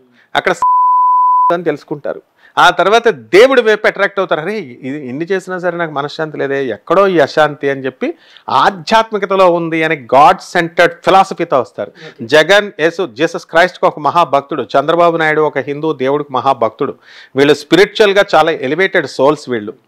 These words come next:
కాబట్టి తప్పకుండా పవన్ కళ్యాణ్ గారికి కూడా, ఆ, వారాహి, మర్చిపోయాను, పవన్ కళ్యాణ్ గారు వాహనం పెట్టినప్పుడు నేను వీడియో చేశాను వారాహి అని. వారాహి అమ్మవారికి అడ్డే ఉండదని చెప్పాను నేను వీడియో.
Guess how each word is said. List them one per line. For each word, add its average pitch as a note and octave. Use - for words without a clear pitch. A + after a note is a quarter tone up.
కాబట్టి D#3
తప్పకుండా G3
పవన్ F3
కళ్యాణ్ E3+
గారికి D#3
కూడా, D3+
ఆ, B2+
వారాహి, F#3
మర్చిపోయాను, C#3
పవన్ D#3
కళ్యాణ్ F#3
గారు F3
వాహనం D#3
పెట్టినప్పుడు D#3+
నేను D#3+
వీడియో E3
చేశాను D#3+
వారాహి C#3+
అని. G#2+
వారాహి G#3
అమ్మవారికి G3+
అడ్డే D#3+
ఉండదని A3
చెప్పాను F#3
నేను D#3+
వీడియో. D3